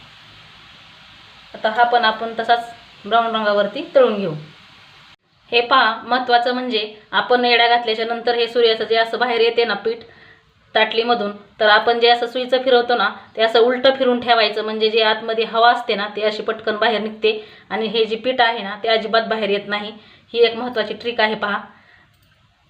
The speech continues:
पाहू शकता, दुसरा पण येडा आपला शेवेचा छान असा तळून झालेला आहे. आता अशा प्रकारे मी सर्व शेव करून घेणार आहे.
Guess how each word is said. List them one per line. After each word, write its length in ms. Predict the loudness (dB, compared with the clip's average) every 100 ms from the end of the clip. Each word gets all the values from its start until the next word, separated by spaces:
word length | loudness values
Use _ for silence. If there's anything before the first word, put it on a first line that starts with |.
| _ _ _ _ _ _ _ _ _ _ _ _ _ -2
पाहू 180 | 0 2
शकता, 380 | -2 0 0 0 -6
दुसरा 360 | -8 -6 2 2
पण 200 | 2 -2
येडा 220 | 0 0
आपला 200 | 0 0 0
शेवेचा 300 | 0 -2 -4 -8 -20 _ -6
छान 160 | -4
असा 140 | -2 -4 -2
तळून 200 | -2 0
झालेला 300 | 0 2 2
आहे. 180 | 0 -6 -10
आता 160 | -4
अशा 160 | -2 -2
प्रकारे 320 | -2 0 -2
मी 120 | -2
सर्व 300 | 0 2 2 2
शेव 200 | -2 -4 -2
करून 220 | 0 0
घेणार 240 | -2 -2 -2
आहे. 160 | -2